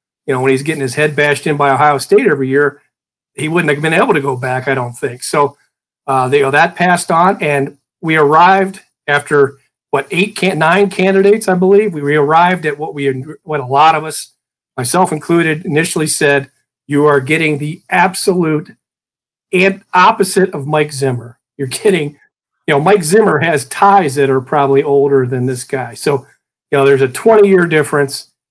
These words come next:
He's an offensive guy, played quarterback. He's got a relationship with, that one-year relationship with Kirk Cousins. He is the entire opposite.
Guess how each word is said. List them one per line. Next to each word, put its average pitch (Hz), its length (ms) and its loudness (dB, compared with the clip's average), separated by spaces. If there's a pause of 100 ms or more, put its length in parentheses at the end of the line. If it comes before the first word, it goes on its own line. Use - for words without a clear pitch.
He's 180 180 0
an 147 80 2
offensive 156 640 0
guy, 139 300 2
played 170 360 -2
quarterback. 135 540 0
He's 135 140 -8
got 165 240 2
a - 20 -4
relationship 156 640 -6
with, 139 220 -6 (280)
that 139 140 -2
one-year 160 320 0
relationship 156 500 -2
with 143 140 -6
Kirk 160 260 -6
Cousins. 135 480 -4 (320)
He 180 140 4
is 180 140 2
the 180 120 0
entire 165 560 0
opposite. 147 580 -2